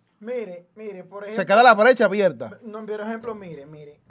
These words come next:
Speaker 1: En este caso, como les repetí ahorita,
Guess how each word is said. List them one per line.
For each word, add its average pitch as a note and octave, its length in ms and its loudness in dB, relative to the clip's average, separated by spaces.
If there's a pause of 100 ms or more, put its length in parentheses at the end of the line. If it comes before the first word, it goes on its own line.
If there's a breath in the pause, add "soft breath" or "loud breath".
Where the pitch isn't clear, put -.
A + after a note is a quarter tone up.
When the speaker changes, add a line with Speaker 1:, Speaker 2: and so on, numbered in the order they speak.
(320)
Speaker 1:
En A#3 160 -14
este D#4+ 300 -12
caso, F3 540 -12
como F3 240 -20
les E3+ 120 -14
repetí E3+ 440 -20
ahorita, C3+ 440 -18